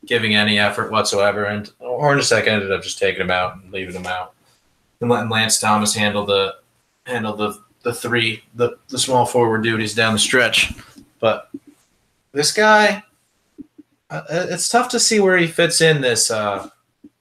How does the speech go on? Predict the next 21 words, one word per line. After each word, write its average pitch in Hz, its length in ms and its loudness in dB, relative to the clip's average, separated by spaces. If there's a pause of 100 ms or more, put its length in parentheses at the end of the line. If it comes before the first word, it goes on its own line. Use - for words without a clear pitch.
(1080)
this, - 340 -2
this - 260 -6
young 120 280 0
guy 98 220 2
action 95 460 -2
down 95 220 -2
the 90 60 -8
stretch - 360 -6
of 87 60 -14
the 90 60 -12
season. 98 460 -6 (380)
So 95 360 -14 (360)
you 120 120 -8
got 123 200 -4
this 123 200 -6
guy 110 260 -2
who's, 107 240 -10 (100)
who 107 240 -10
seems 160 420 -4
to 151 60 -4
be 127 240 -2